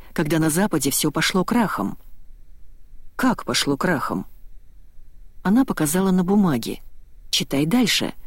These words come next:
там есть про это». Он перелистнул ещё несколько страниц. «Ничего себе! У Рона в Калифорнии отобрали медицинскую лицензию.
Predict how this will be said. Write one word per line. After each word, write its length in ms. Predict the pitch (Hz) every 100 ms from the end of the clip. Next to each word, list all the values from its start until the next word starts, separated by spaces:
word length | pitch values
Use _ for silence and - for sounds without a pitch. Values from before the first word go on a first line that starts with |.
| - -
там 160 | 151 165
есть 280 | 208 262 -
про 160 | 143
это». 260 | 123 110 - - - - - - - - - - - -
Он 180 | 233 269
перелистнул 540 | 233 165 156 - 202 202
ещё 380 | 208 - 254
несколько 420 | 170 139 - 139 151
страниц. 640 | - 170 143 107 - - - - - - - - - - - -
«Ничего 640 | 156 135 - 143 123 127 165
себе! 380 | - 196 202 202 - - - - - -
У 140 | 160
Рона 260 | 175 214 190
в 60 |
Калифорнии 760 | - 151 135 - 143 190 196 190
отобрали 500 | 151 147 156 170 185
медицинскую 680 | 180 180 - 196 - 208 202
лицензию. 680 | 202 285 262 165 101 -